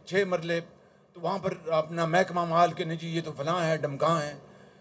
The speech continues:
मैंने कहा, "ये गरीब आदमी हैं, अपनी पूंजी orange line के लिए दे रहे हो, उल्टा आप इनको तंग कर रहे हैं, इनको फ़ौरन बिठाएं, चाय पिलाएं।" फिर मैंने वहाँ पर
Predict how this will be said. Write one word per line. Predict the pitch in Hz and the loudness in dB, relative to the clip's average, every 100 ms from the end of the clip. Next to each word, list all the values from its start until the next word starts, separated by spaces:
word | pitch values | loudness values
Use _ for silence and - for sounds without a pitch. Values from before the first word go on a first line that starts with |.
| - | -10
मैंने | 123 143 | -2 0
कहा, | 170 | 2
"ये | 208 180 | 4 4
गरीब | 135 135 185 | 4 4 6
आदमी | 135 131 127 160 | 6 6 4 0
हैं, | 117 117 - - - - - | 0 -2 -8 -16 -20 -6 -2
अपनी | 170 190 | 0 2
पूंजी | 165 175 190 196 208 175 - - | 2 4 4 2 -2 -6 -14 4
orange | 175 175 196 | 8 8 8
line | 175 175 160 | 6 6 4
के | |
लिए | 156 | 2
दे | 127 | 4
रहे | 139 | 4
हो, | 170 - 196 | 4 2 4
उल्टा | 190 196 | 6 8
आप | 196 - | 6 4
इनको | 196 | 2
तंग | 175 156 165 | 6 4 6
कर | 196 | 4
रहे | 202 208 | 2 0
हैं, | 208 - - - - - - - - - 180 | -6 -16 -20 -20 -20 -20 -20 -20 -20 -10 -4
इनको | 185 208 208 | 2 8 8
फ़ौरन | - - 160 170 202 | 6 4 8 8 6
बिठाएं, | 160 147 175 208 | 2 2 2 2
चाय | - 170 190 | 6 8 8
पिलाएं।" | 185 160 170 | 4 2 4
फिर | 170 175 | 4 4
मैंने | 165 180 190 | 4 2 2
वहाँ | 180 | 2
पर | 175 175 160 | 4 2 0